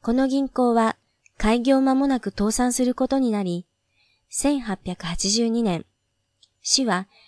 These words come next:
役所にするために建物を買い、約百年という間、ヌーメア市役所として使われました。各部屋を見学いただくと同時に、ニューカレドニア全体の歴史に深い関わりのある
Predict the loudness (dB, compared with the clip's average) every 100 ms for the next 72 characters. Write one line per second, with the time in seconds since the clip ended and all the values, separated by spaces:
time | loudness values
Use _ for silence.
0 | _ -2 0 0 -2 0 -2 -4 -4 -4
1 | -4 -4 -6 -8 -4 -2 -2 -4 -6 -6
2 | -2 -2 -4 _ _ _ _ _ -2 0
3 | 0 -2 -4 _ 2 4 2 0 0 0
4 | 0 2 2 2 0 -2 _ _ _ -2
5 | 0 2 2 2 0 0 -2 -6 -4 -6
6 | -6 -6 -2 0 0 -2 -6 -8 -10 -14
7 | _ _ _ _ _ _ _ _ _ _
8 | _ _ _ _ _ _ _ _ _ _
9 | _ _ _ -6 -2 0 0 0 0 0
10 | -2 -6 _ -2 0 2 2 0 -2 0
11 | 0 -2 0 2 2 2 0 -2 -2 -6
12 | _ _ _ _ _ -2 0 2 2 2
13 | 4 2 2 2 2 0 0 0 0 0
14 | 0 -2 -4 -2 -4 -4 -4 -2 -4 -4
15 | -2 0 -2 -2 -2 -4